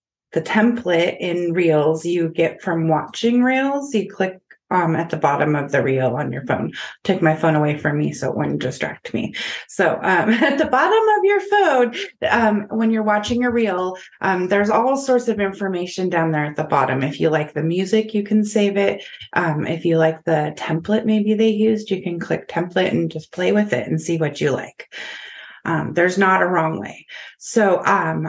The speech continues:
I added five pictures here in, um, my Video Leap. And then I just played with, um, the length of each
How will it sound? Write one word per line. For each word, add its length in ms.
I 220
added 460
five 500
pictures 580
here 420
in, 360
um, 300
my 160
Video 480
Leap. 400
And 380
then 200
I 140
just 420
played 320
with, 280
um, 420
the 880
length 420
of 220
each 720